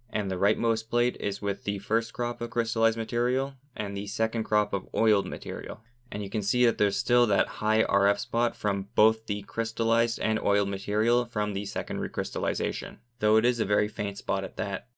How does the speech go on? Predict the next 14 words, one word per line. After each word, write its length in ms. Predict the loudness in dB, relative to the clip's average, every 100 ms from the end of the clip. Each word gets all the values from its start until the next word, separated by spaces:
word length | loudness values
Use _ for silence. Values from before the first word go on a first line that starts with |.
| _ _ _ _ _ _ _
Using 320 | -6 -2 0
vanillin 400 | 0 0 0 0
stain, 480 | -2 0 0 0 -2
the 80 | -6
starting 380 | 0 4 4 2
two 140 | 0
naphthol 580 | -2 -2 -2 0 0 0 -4
takes 240 | -4 -2
on 140 | 0 -2
a 40 |
color 380 | 0 2 4 4
much 260 | 2 -2 -2
more 160 | -2
rapidly 640 | 0 -2 -2 -6 -6 -8